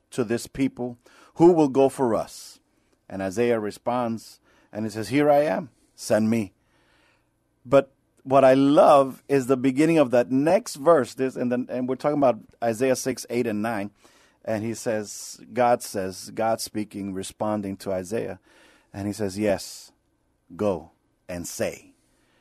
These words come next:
The rest of the passage is gonna, you know, require some translation and some interpretation. But just that right there, I, I wanna, I wanna give you this today to,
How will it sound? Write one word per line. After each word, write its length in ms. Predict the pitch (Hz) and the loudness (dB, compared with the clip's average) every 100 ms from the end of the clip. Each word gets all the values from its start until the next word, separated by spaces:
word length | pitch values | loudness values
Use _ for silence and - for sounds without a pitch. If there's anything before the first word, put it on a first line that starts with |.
| _ _ _ _ _ _ _ 127 | _ _ _ _ _ _ _ -2
The 120 | 127 | 4
rest 240 | 190 233 | 4 4
of 60 | 175 | 2
the 100 | 143 | 2
passage 800 | 151 143 - 147 127 117 - - _ _ _ _ _ _ | 4 4 4 2 0 -4 -12 -16 _ _ _ _ _ _
is 220 | - 147 | -8 -6
gonna, 240 | 123 139 127 | 0 2 2
you 160 | 139 | 4
know, 160 | 131 120 | 4 4
require 560 | - 127 131 - 139 139 | 0 -2 0 4 6 6
some 220 | 147 127 | 2 2
translation 720 | 139 131 120 139 139 147 135 | 4 2 4 4 4 2 2
and 160 | 117 120 | 2 0
some 220 | 127 113 | 0 0
interpretation. 840 | 117 135 117 110 143 135 - 110 - _ _ _ _ _ 101 | 0 0 -2 0 2 2 0 -8 -10 _ _ _ _ _ 0
But 400 | 123 123 120 _ _ _ _ | 6 6 4 _ _ _ _
just 380 | - - - - | -2 -2 -2 0
that 200 | 156 139 | 0 2
right 280 | 139 135 110 | 4 2 2
there, 340 | 127 110 113 | 2 2 2
I, 120 | 139 147 - | 0 0 2
I 120 | 156 | 2
wanna, 420 | 185 185 175 143 - | 4 0 0 -4 -4
I 80 | |
wanna 460 | 156 202 175 160 - - - 147 | 0 0 0 -2 -6 -16 -20 0
give 240 | 165 143 | 2 2
you 160 | 143 123 | 0 0
this 360 | 110 113 - | 0 -2 -4
today 400 | - 123 107 104 - | -6 -4 -2 -4 -6
to, 280 | - 107 | -6 -6